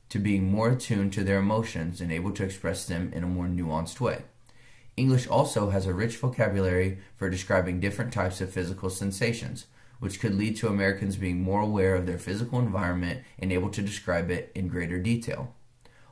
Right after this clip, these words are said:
On the other hand, English does not have as many grammatical distinctions for tense as some other languages, which could lead Americans to think less about time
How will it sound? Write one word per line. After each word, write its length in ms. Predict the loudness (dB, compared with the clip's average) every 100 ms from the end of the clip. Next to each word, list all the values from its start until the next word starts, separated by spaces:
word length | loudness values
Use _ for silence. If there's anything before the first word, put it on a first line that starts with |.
| -6
On 100 | -2
the 140 | 2
other 220 | 2 4
hand, 360 | 2 0 -4 -6 -16 -20 -6
English 340 | 2 4 4 0
does 200 | -2 0
not 280 | 2 2 2
have 180 | 0
as 120 | 0 0
many 240 | 2 0
grammatical 560 | 0 0 2 0 0 -2
distinctions 600 | -2 -2 -2 -2 -4 -4
for 140 | -8
tense 520 | -6 -2 -2 -2 -8 -10
as 160 | -8 -4
some 180 | -2 0
other 180 | 0 0
languages, 640 | 0 -2 -4 -10 -14 -16 -20 -20 -16 -6
which 180 | -4
could 140 | 0 2
lead 120 | 2
Americans 460 | 2 0 0 -2 -2
to 80 |
think 220 | -4 -2 0
less 260 | 2 2
about 300 | 2 0 -2
time 520 | -2 2 2 2 -2